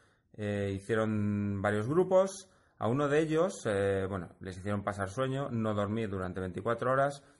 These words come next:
midieron los parámetros y vieron que se produce ese, ese, ese, esa resistencia a la insulina de forma aguda, ¿vale? Pero a otro grupo,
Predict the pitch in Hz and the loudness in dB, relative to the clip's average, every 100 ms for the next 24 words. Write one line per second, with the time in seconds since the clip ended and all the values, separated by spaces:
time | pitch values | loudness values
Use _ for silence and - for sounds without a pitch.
0 | _ - 98 95 104 104 107 127 139 143 | _ -8 -4 -2 0 -2 0 2 2 0
1 | 143 139 110 92 107 110 113 104 92 92 | -2 -2 -4 -2 0 0 -2 -4 -6 -4
2 | 95 98 98 95 95 - 92 90 87 87 | -4 -4 -4 -4 -4 -4 -4 -4 -6 -10
3 | 98 - 92 90 - _ _ - 95 95 | -10 -6 -6 -8 -18 _ _ -16 -14 -10
4 | 90 87 87 - _ _ _ - 95 101 | -8 -8 -10 -14 _ _ _ -6 -4 -2
5 | - 131 127 139 123 110 117 131 139 139 | 2 2 4 4 2 0 0 2 2 2
6 | - - 104 123 123 110 113 104 80 90 | -2 -6 -2 0 2 2 2 0 0 0
7 | 123 170 - - - _ _ _ _ _ | 0 -2 -8 -18 -20 _ _ _ _ _
8 | _ - - 165 185 156 151 139 175 208 | _ -18 2 6 8 6 6 4 6 4
9 | 175 208 | 4 2